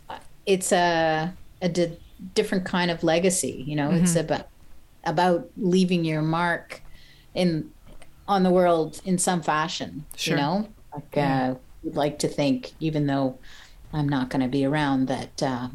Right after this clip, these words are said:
Speaker 2: Mm-hmm.
Speaker 1: you know, there's gonna be some part of me that lives on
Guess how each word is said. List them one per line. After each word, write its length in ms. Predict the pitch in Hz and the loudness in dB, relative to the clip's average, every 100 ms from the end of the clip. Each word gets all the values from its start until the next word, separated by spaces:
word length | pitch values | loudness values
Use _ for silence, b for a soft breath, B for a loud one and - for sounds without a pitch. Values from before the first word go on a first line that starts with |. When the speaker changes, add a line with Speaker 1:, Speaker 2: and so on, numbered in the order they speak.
| 147 | -6
Speaker 2:
Mm-hmm. 240 | - 165 160 - - - - - - | -4 -2 -4 -8 -14 -18 -20 -20 -6
Speaker 1:
you 140 | 165 135 | -2 0
know, 140 | 143 | 0
there's 180 | 151 147 | 0 0
gonna 220 | 170 156 | 0 0
be 180 | 139 139 | 0 0
some 340 | - 170 156 | 0 0 0
part 280 | 147 165 151 | 0 0 0
of 120 | 143 | 0
me 180 | 139 139 | 0 0
that 180 | 135 127 | 0 0
lives 300 | 156 147 147 | 0 0 0
on 400 | 156 143 143 139 | 0 2 0 -2